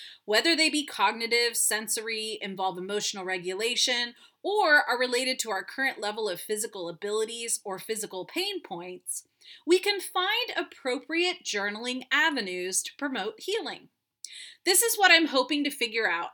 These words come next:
and will share when I've found reliable evidence to back up this theory.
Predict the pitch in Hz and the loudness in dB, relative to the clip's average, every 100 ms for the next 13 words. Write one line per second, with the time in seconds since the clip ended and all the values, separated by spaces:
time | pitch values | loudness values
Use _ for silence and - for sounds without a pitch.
0 | - 247 254 - - 269 285 339 359 359 | -8 -4 0 2 4 4 4 2 0 -2
1 | - 226 202 202 208 208 185 190 214 220 | 0 0 0 -4 -6 -6 2 4 4 2
2 | 220 - 190 180 180 165 - 185 175 185 | -4 -4 -4 -4 -10 -8 -8 -6 -2 0
3 | 196 185 170 - 190 - 302 311 180 104 | 0 -4 -10 -10 -6 -6 -4 -4 -4 -8
4 | - | -18